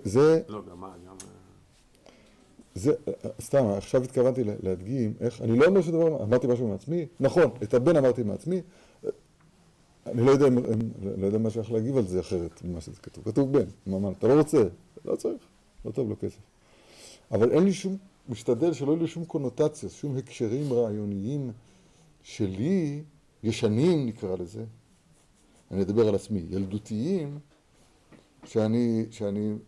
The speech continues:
Speaker 1: אומר, "אה, זה הדבר הזה, זה הדבר שאני כבר מכיר אותו, רק אתה אומר אותו במילים יותר יפות." לא, זה חדש. מבינים מה שאני אומר?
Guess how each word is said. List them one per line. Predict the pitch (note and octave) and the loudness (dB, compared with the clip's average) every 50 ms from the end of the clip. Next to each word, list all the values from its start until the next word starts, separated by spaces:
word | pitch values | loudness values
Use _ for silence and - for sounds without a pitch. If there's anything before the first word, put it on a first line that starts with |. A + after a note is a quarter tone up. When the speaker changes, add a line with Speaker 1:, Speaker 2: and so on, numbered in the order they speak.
| _ _ _ _ _ _ | _ _ _ _ _ _
Speaker 1:
אומר, | - G2 - G#2 G#2 B2 B2 - D#3 | -18 -14 -10 -6 -4 -4 -2 0 0
"אה, | E3+ D#3+ | 0 2
זה | A#2 C3 B2+ | 4 4 4
הדבר | A#2 B2+ D#3+ F3 F3 | 4 4 4 4 4
הזה, | F3 F#3+ F#3 | 4 4 4
זה | D3 C3 - | 2 2 2
הדבר | D3+ D3+ B2 C#3+ D#3+ E3 | 2 2 4 4 2 0
שאני | E3 E3+ D3+ | 0 -2 0
כבר | - F3 E3+ | 0 2 2
מכיר | D#3+ D3+ - - A3+ A3 | 2 0 0 2 2 4
אותו, | G#3+ - E3+ D3 | 4 4 2 0
רק | C#3+ | 0
אתה | D3 - | -2 -2
אומר | D3 D#3 | -2 0
אותו | D#3 D#3+ D3 | -2 -2 -4
במילים | C#3+ C#3 C#3 C3 | -4 -4 -4 -6
יותר | B2 - C3 A#2+ A2 | -6 -4 -4 -4 -4
יפות." | A2+ - - F2+ - - - | -6 -8 -12 -14 -8 0 4
לא, | E3 G3 - A2+ G2 | 6 6 6 6 4
זה | F#2+ A#2 | 2 2
חדש. | - C#3 D3 E3 - A2 F#2 - - - - _ _ _ _ _ _ _ _ _ _ _ _ _ _ _ _ _ _ _ _ _ _ _ _ _ _ _ _ _ F3+ C3 - _ _ _ _ _ _ - | 2 4 4 6 4 4 2 -2 -8 -18 -20 _ _ _ _ _ _ _ _ _ _ _ _ _ _ _ _ _ _ _ _ _ _ _ _ _ _ _ _ _ -20 -20 -20 _ _ _ _ _ _ -8
מבינים | F2+ F#2+ G#2+ B2+ | -4 -4 -4 -4
מה | C3 | -4
שאני | B2+ D3 D3 | -6 -8 -10
אומר? | D3+ D#3 | -10 -12